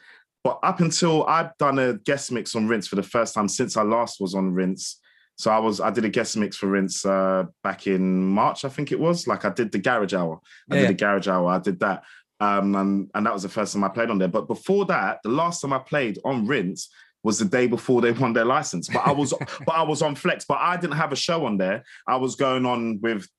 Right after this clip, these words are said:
Speaker 1: like, my cr-, like, the crew at the time. It was weird 'cause they weren't my crew, but we were still playing together. It was weird. But, um, and D J Flight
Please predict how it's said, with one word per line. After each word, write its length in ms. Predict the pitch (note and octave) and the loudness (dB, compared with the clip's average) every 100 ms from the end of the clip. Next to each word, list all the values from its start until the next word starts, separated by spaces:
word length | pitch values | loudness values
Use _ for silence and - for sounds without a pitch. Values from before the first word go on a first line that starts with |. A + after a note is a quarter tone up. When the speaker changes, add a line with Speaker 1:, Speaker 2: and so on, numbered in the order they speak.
| - | -2
Speaker 1:
like, 300 | A2+ G#2+ F2 | 0 0 0
my 180 | G#2+ G#2 | 0 0
cr-, 220 | - G2+ | -2 -2
like, 260 | A2 A2 - | 0 0 -4
the 80 | |
crew 380 | G#2 D3 A#2+ F#2 - | -4 0 2 0 -2
at 120 | G2+ | -4
the 60 | F2+ | -4
time. 260 | - G2 | -2 0
It 40 | G2+ | 0
was 120 | G2+ | 2
weird 220 | C#3+ G2 | 0 0
'cause 140 | G2+ F#2+ | -2 0
they 80 | |
weren't 180 | A2+ C#3+ | 0 0
my 80 | G#2 | -2
crew, 220 | - G2 | -2 -2
but 220 | F2+ G2 - _ | 0 -2 -4 _
we 80 | G#2 | -2
were 80 | G2 | -2
still 220 | - A2+ | 0 -2
playing 240 | F#2 A2+ F#2 | 0 0 0
together. 240 | E2+ E2+ | -4 -4
It 60 | E2+ | -4
was 140 | E2+ | 0
weird. 240 | F#2 E2 - - - | 0 0 -6 -18 -6
But, 180 | A2+ A2 | -2 2
um, 560 | A2+ G#2+ G#2 G2+ G2+ F#2 _ | 2 2 2 2 0 -6 _
and 280 | A2 G#2 F#2 | 0 2 2
D 200 | C3+ C3 | 2 2
J 160 | C3 | 0
Flight 380 | A2 D#3 C#3 G#2 | 0 0 0 -2